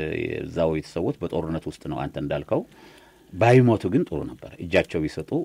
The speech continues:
እኔ በጣም ደስ ይለኝ ነበር። ለምሳሌ ነው የምነግርህ። አሁን እጃቸው የሰጡ ሰዎች ደግሞ ተለቀዋል የሚለውን ነገር እኔ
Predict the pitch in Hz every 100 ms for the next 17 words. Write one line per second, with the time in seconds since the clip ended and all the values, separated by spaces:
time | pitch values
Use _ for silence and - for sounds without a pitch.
0 | - - 78 76 76 - - - 69 -
1 | - - 69 69 - 55 80 92 - 92
2 | 78 69 62 62 69 _ _ - - _
3 | _ _ _ _ _ _ 110 131 175 147
4 | 185 180 - 156 139 120 - 113 113 104
5 | 101 98 110 - 92 92 - 90 87 85
6 | 90 90 101 127 190 170 - - 90